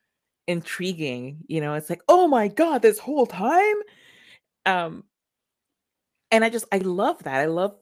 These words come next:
movies that take me by surprise, where I'm on this whole ride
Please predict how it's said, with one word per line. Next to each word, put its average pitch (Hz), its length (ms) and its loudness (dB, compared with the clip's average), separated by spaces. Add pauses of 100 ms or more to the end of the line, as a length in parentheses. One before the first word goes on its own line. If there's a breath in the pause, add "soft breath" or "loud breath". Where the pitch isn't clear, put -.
(120)
movies 196 480 -2
that 170 160 -8
take 170 140 -10
me 180 120 -8
by 156 120 -10
surprise, 160 760 -6 (420)
where 156 640 -2 (1120)
I'm 175 100 -4
on 180 100 -2
this 170 120 -6
whole 196 320 -4
ride 180 480 -2